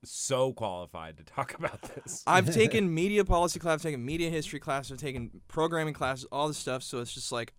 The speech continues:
Speaker 2: I kinda have a behind the scenes look at, like,
Speaker 1: Yeah.
Speaker 2: how the,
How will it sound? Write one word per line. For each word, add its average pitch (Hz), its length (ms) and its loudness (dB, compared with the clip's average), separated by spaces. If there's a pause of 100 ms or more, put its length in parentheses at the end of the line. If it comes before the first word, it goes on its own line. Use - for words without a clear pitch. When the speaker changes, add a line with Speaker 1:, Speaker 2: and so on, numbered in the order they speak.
Speaker 2:
I 156 140 2
kinda 185 400 0 (200)
have 175 200 2
a 156 40 -6
behind 147 320 -2
the 131 60 -6
scenes 143 300 -6
look 185 180 -2
at, 123 100 -2
like, 123 120 0
Speaker 1:
Yeah. 120 240 -6 (140)
Speaker 2:
how 170 220 4
the, 151 300 0